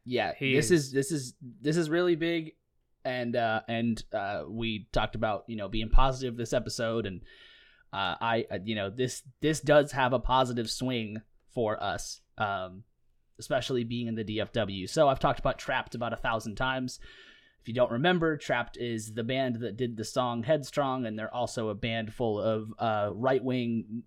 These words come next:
Speaker 1: racist pieces of shit. Uh, specifically the singer. I don't actually know about the rest of the band, um, but the singer is a terrible person. So they had booked a show at a Dallas venue called Trees.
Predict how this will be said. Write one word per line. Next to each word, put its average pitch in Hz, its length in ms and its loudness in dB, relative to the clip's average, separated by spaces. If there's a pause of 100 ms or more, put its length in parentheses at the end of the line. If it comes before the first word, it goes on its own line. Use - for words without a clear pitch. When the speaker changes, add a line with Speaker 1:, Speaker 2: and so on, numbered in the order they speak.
Speaker 1:
racist 120 460 -4
pieces 123 340 -4
of 107 80 -14
shit. 160 340 -2 (440)
Uh, 113 260 0
specifically 208 560 4
the 139 80 2
singer. 117 340 -2
I 135 120 2
don't 120 120 2
actually 107 300 -2
know 104 160 -2
about 101 140 -2
the 98 80 -6
rest 110 200 -2
of 110 60 -6
the 101 80 -8
band, 101 320 -6 (360)
um, 107 520 -4
but 117 180 0
the 113 60 -10
singer 151 400 -2
is 113 260 -6
a 110 140 -2
terrible 123 420 -2
person. 151 460 2
So 147 460 8 (160)
they 175 220 4
had 131 500 -2
booked 131 280 0
a 120 40 -4
show 120 360 0
at 120 200 -4
a 113 100 -4
Dallas 151 400 6
venue 127 300 2
called 117 280 0
Trees. 135 720 -4